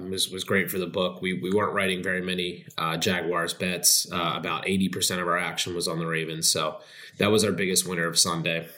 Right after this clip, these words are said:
Uh, another big winner that we had was Bucks-Browns, similar situation.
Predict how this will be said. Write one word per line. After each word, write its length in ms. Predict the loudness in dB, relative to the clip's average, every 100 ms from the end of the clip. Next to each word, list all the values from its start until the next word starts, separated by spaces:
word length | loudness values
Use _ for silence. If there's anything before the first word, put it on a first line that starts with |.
| -4
Uh, 140 | 0 2
another 260 | 4 4
big 260 | 4 2 0
winner 200 | -2 0
that 120 | 0
we 120 | 0
had 260 | -2 -2 0
was 140 | 0
Bucks-Browns, 1040 | 0 0 0 0 2 2 0 2 0 -2 _
similar 380 | 2 4 4 2
situation. 720 | 2 0 0 0 0 -2